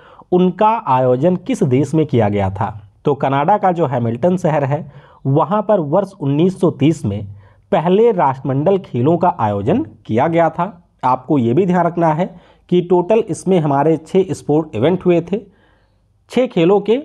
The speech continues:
फिफ्टी नाइन स्पोर्ट्स इवेंट यहाँ पर हुए थे और चार सौ खिलाड़ियों ने इसमें हिस्सा लिया था।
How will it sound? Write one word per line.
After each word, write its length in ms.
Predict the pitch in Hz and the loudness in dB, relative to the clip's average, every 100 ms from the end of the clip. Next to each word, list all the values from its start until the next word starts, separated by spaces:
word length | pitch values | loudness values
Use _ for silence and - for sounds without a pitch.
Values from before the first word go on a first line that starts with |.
| - _ _ | -8 _ _
फिफ्टी 300 | 170 151 226 | -4 -2 0
नाइन 300 | 208 165 190 190 | 2 2 0 -2
स्पोर्ट्स 380 | - 160 175 175 | -6 0 0 0
इवेंट 280 | 131 147 170 | -2 0 0
यहाँ 160 | 113 117 | -2 -2
पर 120 | 104 | -4
हुए 260 | 101 127 175 | 0 0 0
थे 140 | 190 208 - - _ - | 0 -4 -6 -20 _ -2
और 220 | 165 170 | -2 0
चार 240 | 180 180 220 | 0 2 2
सौ 160 | 214 | -2
खिलाड़ियों 480 | 202 147 120 135 175 | -2 0 2 2 2
ने 80 | 180 | 2
इसमें 360 | - 101 143 | -2 -4 -2
हिस्सा 520 | 110 101 - 254 - - | -2 -2 -2 -2 -4 -4
लिया 240 | 117 107 | 0 0
था। 360 | 98 120 - - | -2 -6 -10 -14